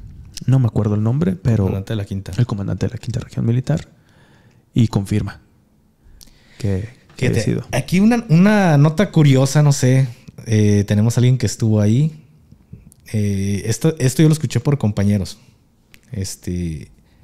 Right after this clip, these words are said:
Speaker 2: que antes de que empezara la agresión o la, la baja, porque aquí, fíjate, aquí hay algo muy, muy curioso y, y aten cabos, señores. Aten cabos, aquí está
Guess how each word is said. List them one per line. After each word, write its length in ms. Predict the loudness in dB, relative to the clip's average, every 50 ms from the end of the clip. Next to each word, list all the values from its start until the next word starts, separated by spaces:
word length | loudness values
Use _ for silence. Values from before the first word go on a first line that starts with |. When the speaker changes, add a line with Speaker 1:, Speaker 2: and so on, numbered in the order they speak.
| -20 -20 -20 -20 -20 -20 -14 -2
Speaker 2:
que 120 | 0 2 2
antes 240 | 2 4 4 4 4
de 100 | 4 2
que 80 | 4 2
empezara 440 | 2 2 0 -2 -2 0 2 2 4
la 100 | 2 2
agresión 580 | 2 2 0 0 0 2 2 4 4 4 2 0 -6 -20 -20 _ _ -20 -12
o 380 | -4 -2 0 2 2 2 2
la, 240 | 2 2 2 2 2
la 180 | 2 2 2 2
baja, 440 | 2 2 2 2 0 0 -2 -2 -4 -12 _ _ _ _ -20 _ _
porque 220 | -2 -2 0 0 0
aquí, 140 | 0 0 2
fíjate, 360 | 2 2 0 0 -2 -2 -4
aquí 240 | -4 -6 0 2 4
hay 100 | 4 6
algo 180 | 6 8 8 8
muy, 260 | 8 6 6 2 2
muy 220 | 4 6 6 6 6
curioso 560 | 6 6 6 6 8 6 6 4 4 4 4
y, 400 | 6 6 6 4 4 2 2 0
y 120 | 0 0 0
aten 260 | 2 2 2 2 2
cabos, 320 | 2 2 0 2 2 2
señores. 520 | 4 4 4 4 4 2 0 -4 -10 _ _
Aten 260 | -12 -8 -4 -2 -4 -2
cabos, 340 | -2 -2 0 0 0 0
aquí 160 | -2 -2 -4 -4
está 380 | -4 0 0 2 2 2 0